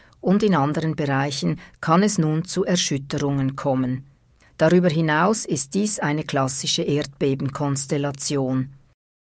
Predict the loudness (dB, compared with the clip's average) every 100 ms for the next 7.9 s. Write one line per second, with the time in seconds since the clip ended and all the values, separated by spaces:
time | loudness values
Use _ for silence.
0 | _ 2 4 6 4 6 6 4 4 2
1 | -2 0 0 0 0 2 2 2 0 0
2 | 0 -2 -2 -2 -4 -10 _ _ -20 _
3 | 2 2 2 4 6 4 4 0 0 0
4 | 2 4 4 4 4 4 2 -2 2 2
5 | 4 2 -2 -2 -2 0 2 4 6 6
6 | 4 2 -2 0 0 0 0 -2 -2 -2
7 | 0 2 2 4 4 6 4 2